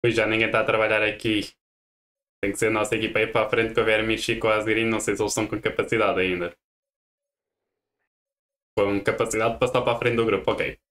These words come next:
Foi o Guilherme sozinho. Já vi que isto vai ficar tudo bloqueado. Bora, bora, Guilherme. Bora, Guilherme. Vamos. Faltam sete quilómetros. Guilherme tenta ir. Ah, fogo. Mas isto está... Yeah. Sim, não dá. Bora, bora, Guilherme.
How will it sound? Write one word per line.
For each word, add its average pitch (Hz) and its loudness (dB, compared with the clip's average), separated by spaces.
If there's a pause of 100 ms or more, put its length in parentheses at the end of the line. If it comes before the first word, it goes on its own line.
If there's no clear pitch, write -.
Foi 117 4
o 117 4
Guilherme 104 2
sozinho. 107 0
Já 98 0
vi 92 0
que 101 -6
isto - -2
vai 98 0
ficar 98 0 (260)
tudo 104 -2
bloqueado. 98 -2 (600)
Bora, 95 0
bora, 101 2
Guilherme. 101 2
Bora, 101 2
Guilherme. 107 -2 (1000)
Vamos. 117 0
Faltam 104 -2
sete 101 0
quilómetros. 120 0 (460)
Guilherme 117 2
tenta 127 2
ir. 131 2
Ah, 107 2
fogo. 95 -4
Mas 107 -2
isto 104 0
está... 87 0
Yeah. 80 -4 (680)
Sim, 101 0
não 98 2
dá. 90 0
Bora, 131 4
bora, 127 4
Guilherme. 127 0